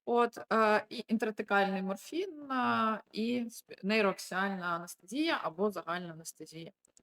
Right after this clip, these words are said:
Щодо інтратекальних опіоїдів. Ну, не акушерські анестезіологи, не знаю, чи тут вже не буду опитувати, в залі, думаю, такі є, е, дуже завжди обережно ставляться до інтратекального морфіну, проте, е,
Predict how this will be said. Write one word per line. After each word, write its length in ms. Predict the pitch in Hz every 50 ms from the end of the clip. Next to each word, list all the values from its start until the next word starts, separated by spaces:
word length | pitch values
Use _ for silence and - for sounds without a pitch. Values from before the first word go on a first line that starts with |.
| _ _ _ _ _ _ _ _ _ _ _ _ _ _ _ _ _ _ _ _ _ _ _ _ _ _ _ _ _ _ _ _ _
Щодо 220 | - - 311 - 339
інтратекальних 840 | 294 - 277 262 277 269 - 226 - - 220 220 214 214 208 208 214
опіоїдів. 600 | 196 - 202 190 170 165 156 147 147 _ _ _ _ _ _ -
Ну, 180 | 214 262 262 208
не 160 | 208 226 240
акушерські 540 | 233 - 220 - 247 240 233 - - - 202
анестезіологи, 840 | 196 196 - - 202 190 208 233 302 370 359 294 247 240 226 220 202 -
не 140 | 196 196 190
знаю, 300 | 185 196 190 185 185 185
чи 100 | - - -
тут 120 | - 180 - _ _ _ _ _ _ _ _
вже 260 | - - 170 170 165
не 160 | 165 165 170 175
буду 240 | 180 190 185 185
опитувати, 720 | 175 170 - 208 196 - - 170 165 165 - - 165 165 160
в 40 | 156
залі, 300 | - - 160 160 160 160
думаю, 320 | 160 160 165 160 160 160 156
такі 280 | - _ _ _ 175
є, 260 | 180 190 226 294 415 427 _ _ _ _ _ _ _ _ -
е, 200 | 175 180 190 190
дуже 300 | - - 220 214 196 190
завжди 460 | - - 170 - - - 190 185 175 165 - -
обережно 640 | 214 185 175 190 196 233 294 403 440 - - 339 -
ставляться 560 | - - 254 247 247 240 240 233 - - 214
до 140 | 196 208 208
інтратекального 720 | 208 202 - 196 - - - - 202 202 196 190 190 190
морфіну, 520 | 190 190 190 - - 294 370 381 285 233
проте, 460 | - 208 202 - - 233 254 262 262 254 - _ _ _ _ _ _ _ _ _ -
е, 500 | 190 202 202 101 101 196 196 190 185